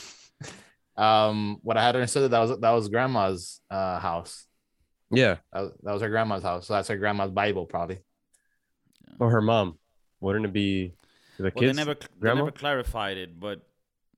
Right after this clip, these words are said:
Speaker 3: it could have been the little kid's grandma, which makes her her mom.
Speaker 1: Oh.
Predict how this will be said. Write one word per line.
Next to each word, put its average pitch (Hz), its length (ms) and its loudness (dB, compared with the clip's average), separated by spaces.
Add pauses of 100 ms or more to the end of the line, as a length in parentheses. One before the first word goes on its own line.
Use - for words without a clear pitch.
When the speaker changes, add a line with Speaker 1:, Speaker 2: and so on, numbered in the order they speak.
(300)
Speaker 3:
it 120 120 -14
could 156 120 -6
have 123 140 -8
been 127 180 -6
the 110 80 -8
little 123 260 -6
kid's - 400 -12 (220)
grandma, 127 480 -8
which 107 240 -12
makes 104 500 -12 (140)
her 113 440 -10 (840)
her 95 120 -12
mom. 120 380 -6 (500)
Speaker 1:
Oh. 107 920 0